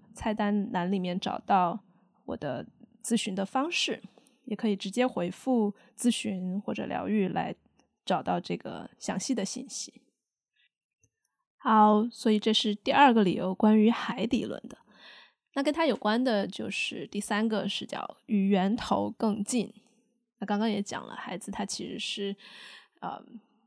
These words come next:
天上来的，<laughs> 或者换，换言之就是他是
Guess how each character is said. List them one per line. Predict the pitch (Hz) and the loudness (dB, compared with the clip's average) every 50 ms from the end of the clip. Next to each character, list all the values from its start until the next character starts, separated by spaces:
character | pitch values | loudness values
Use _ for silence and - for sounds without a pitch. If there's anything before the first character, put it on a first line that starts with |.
| _ _ | _ _
天 | _ - 247 240 | _ 0 2 4
上 | 254 330 226 196 | 6 4 4 4
来 | - - | 0 -2
的， | - 226 247 277 254 247 | 0 0 4 4 4 4
<laughs> | 226 247 | 4 2
或 | 254 - 277 233 | -2 -2 -2 -2
者 | 220 - | -2 -4
换， | 240 - 240 226 220 214 233 | -4 -4 -2 -2 -4 -4 -6
换 | - - 262 220 | -4 -4 -2 -2
言 | 214 - | -4 -6
之 | 202 - 208 | -8 -10 -6
就 | 208 226 | -6 -6
是 | 226 - - - 220 214 - _ _ _ _ _ _ _ | -6 -4 -4 -6 -6 -8 -8 _ _ _ _ _ _ _
他 | - - 247 233 240 247 | -12 -6 -4 -2 -2 -2
是 | - - 254 240 233 220 214 | -4 -6 -4 -2 -2 -2 -2